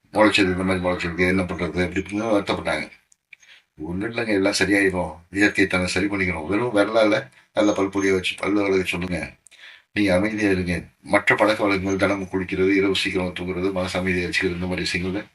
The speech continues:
இருங்க, இறைவனுக்கு பொறுப்பு கொடுங்க, எல்லாம் மாறிடும்னு" சொன்னேன். அஹ், ஒரு அஞ்சாறு மாதத்துல முழுமையான அழகான பல்வரிசையை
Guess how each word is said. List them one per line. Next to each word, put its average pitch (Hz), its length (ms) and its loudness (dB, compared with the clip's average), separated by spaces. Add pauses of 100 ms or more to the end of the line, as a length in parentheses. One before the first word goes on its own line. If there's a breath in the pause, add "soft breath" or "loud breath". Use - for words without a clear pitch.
இருங்க, 98 320 -4 (120)
இறைவனுக்கு 104 360 -2
பொறுப்பு 98 300 -4
கொடுங்க, 92 240 -2
எல்லாம் 98 220 -2
மாறிடும்னு" 87 360 -2
சொன்னேன். 76 320 -12 (1500)
அஹ், 147 180 4
ஒரு 147 160 6 (540)
அஞ்சாறு 127 400 6
மாதத்துல 120 420 2 (1120)
முழுமையான 127 540 6
அழகான 107 460 6
பல்வரிசையை 104 580 2